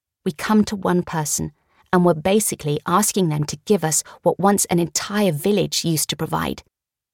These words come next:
We want security, companionship, perhaps children, a best friend, a trusted confidant, a red-hot lover, and someone to help us fulfill our daily domestic tasks. This is, probably, an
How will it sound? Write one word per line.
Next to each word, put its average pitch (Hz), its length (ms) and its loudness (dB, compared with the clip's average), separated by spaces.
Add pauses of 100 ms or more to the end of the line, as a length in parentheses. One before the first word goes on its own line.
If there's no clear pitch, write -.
(420)
We 214 100 6
want 185 280 4
security, 160 760 0 (180)
companionship, 170 880 0 (200)
perhaps - 320 -2
children, 190 480 0 (420)
a 190 60 2
best 160 320 0
friend, 185 400 0 (280)
a 220 60 -4
trusted - 420 0
confidant, - 600 -2 (320)
a 180 80 4
red-hot 233 480 2
lover, 185 360 2 (400)
and 220 140 4
someone 233 260 4
to 202 80 -4
help 196 220 0
us 175 140 0
fulfill 175 400 0
our 147 120 -2
daily 160 400 0
domestic 156 520 0
tasks. - 600 -2 (840)
This - 300 0
is, 185 280 0 (200)
probably, 170 560 0 (420)
an 185 140 2